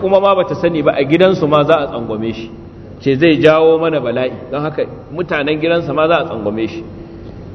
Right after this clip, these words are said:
Don haka yanzu Banu Isra'il, waɗanda suka yi imani da Annabi Musa, da waɗannan matsafa,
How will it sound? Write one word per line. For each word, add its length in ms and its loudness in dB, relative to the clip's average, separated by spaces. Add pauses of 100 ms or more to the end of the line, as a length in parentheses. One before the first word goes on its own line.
(400)
Don 100 4
haka 500 2
yanzu 240 -2
Banu 240 4
Isra'il, 460 2 (140)
waɗanda 280 0
suka 240 0
yi 180 2
imani 300 2
da 160 0
Annabi 200 -4
Musa, 360 -6 (320)
da 100 -4
waɗannan 480 2
matsafa, 480 0